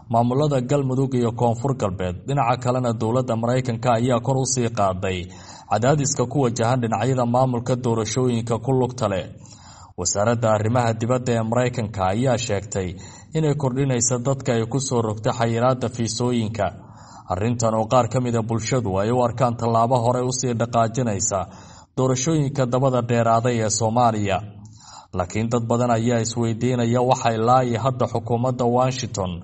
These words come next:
ay u soo bandhigi laadahay liiska dadka ay tallaabadan saameynayso. Hase ahaatee, khubarada faallaysa siyaasadda Soomaaliya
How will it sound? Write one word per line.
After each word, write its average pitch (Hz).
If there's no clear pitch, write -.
ay 107
u 139
soo 139
bandhigi 139
laadahay 127
liiska 120
dadka 127
ay 110
tallaabadan 120
saameynayso. 113
Hase 98
ahaatee, 113
khubarada 120
faallaysa 113
siyaasadda 117
Soomaaliya 110